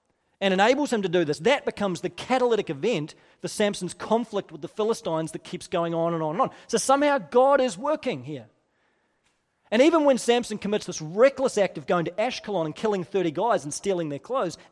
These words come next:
even then, we're told the Spirit of God comes upon him. The most telling, excuse the pun, the most telling case of where this happens is in verse four, where Samson demands of his parents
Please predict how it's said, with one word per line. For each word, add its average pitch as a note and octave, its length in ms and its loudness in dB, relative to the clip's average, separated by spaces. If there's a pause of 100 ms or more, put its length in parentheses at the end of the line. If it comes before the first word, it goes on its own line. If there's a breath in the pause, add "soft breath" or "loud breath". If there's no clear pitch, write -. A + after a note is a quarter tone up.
even D4+ 320 4
then, C#4+ 240 0 (240 soft breath)
we're G#3+ 100 4
told A3+ 260 2
the G3 60 -2
Spirit B3 380 2
of G#3 100 -4
God B3 320 4
comes G#3 240 -2
upon C#4 320 0
him. A3 220 -2 (3000)
The G#3 80 0
most A#3 280 0
telling, B3+ 560 0 (120)
excuse E3+ 280 -6
the D3+ 60 -6
pun, F#3 240 -6
the G#3+ 80 -6
most F#3+ 220 0
telling G#3+ 560 -4 (160 soft breath)
case E3+ 400 -4 (180 soft breath)
of E3 160 -6
where F#3 140 0
this E3+ 140 -4
happens D3+ 440 -6 (220 soft breath)
is F3+ 100 -4
in E3 140 -4
verse D#3+ 240 -6
four, D3+ 320 -10 (1600 loud breath)
where F3+ 100 0
Samson A3 440 -2
demands F#3+ 520 0
of G#3 80 -6
his F3 80 -6
parents D#3+ 580 -6